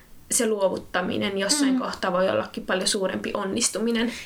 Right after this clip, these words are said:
Speaker 2: Ja
Speaker 1: Eli
Speaker 2: monesti
Speaker 1: koska urheilijalle se on niin vaikeeta,
Speaker 2: On,
Speaker 1: niinku
Speaker 2: ja monesti,
Speaker 1: päästää irti
Speaker 2: ja
Speaker 1: siitä
Speaker 2: monestihan se
Speaker 1: rutiinista.
Speaker 2: just, että se ei ole luovuttamista, vaan se on irtipäästämistä ja
Speaker 1: Nimenomaan.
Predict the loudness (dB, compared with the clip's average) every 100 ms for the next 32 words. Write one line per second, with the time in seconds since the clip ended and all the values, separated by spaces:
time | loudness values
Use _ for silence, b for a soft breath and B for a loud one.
0 | B 4 6 8 8 8 8 6 6 6
1 | 6 4 4 2 2 2 2 2 2 2
2 | 2 2 4 2 -2 0 4 6 6 4
3 | 6 6 6 6 6 4 4 0 -2 2
4 | 4 6 8 6 6 4 4 6 6 4
5 | 2 0 0 4 6 6 6 6 6 4
6 | 2 0 -2 -2 0 2 4 4 4 2
7 | 2 2 0 0 0 0 0 0 2 4
8 | 6 6